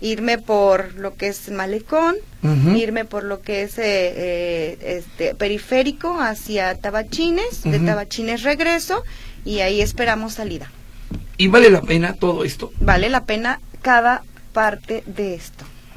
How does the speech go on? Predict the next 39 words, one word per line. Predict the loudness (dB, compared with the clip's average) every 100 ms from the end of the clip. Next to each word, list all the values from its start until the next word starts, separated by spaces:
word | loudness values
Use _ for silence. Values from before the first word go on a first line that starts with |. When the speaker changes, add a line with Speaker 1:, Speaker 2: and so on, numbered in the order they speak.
| -18 -14 -12 -6 2
Speaker 2:
¿Por | 2
qué? | 2 -4 -8 -8
¿Por | -6 0
qué | 2
vale | 2
la | -2
pena? | -6 -10 -12 -14 -4 2
Speaker 1:
Porque | 4 2 -2
te | 0
cambia | 4 6 6
radicalmente | 4 4 2 4 2 2 0
la | -2
vida. | -6 -10 -12 -18 -6
Speaker 2:
Ujú. | -4 -2 -4 -6 -2
Speaker 1:
Yo | 4 6 8 8
Speaker 2:
Ujú. |
Speaker 1:
a | 4 2
mi | 0 -2
edad, | 2 4 4 2 -6 0
yo | 2
decía, | 4 2
Speaker 2:
Ujú. | 2
Speaker 1:
"Ya | 0
no | -2 -2
voy | -2
a | -2
trabajar | -2 -6 -6 -6 -6
en | -6
algo | -4 -2 -2
bueno, | -2 -4 -2 -2 -2 0
ya | 2
no | 4
Speaker 2:
Ujú. | 4
Speaker 1:
voy |
a | 2
tener | 0 -6 -6 -6
un | -6
buen | -6 -8
sueldo, | -4 -2 -2 0 0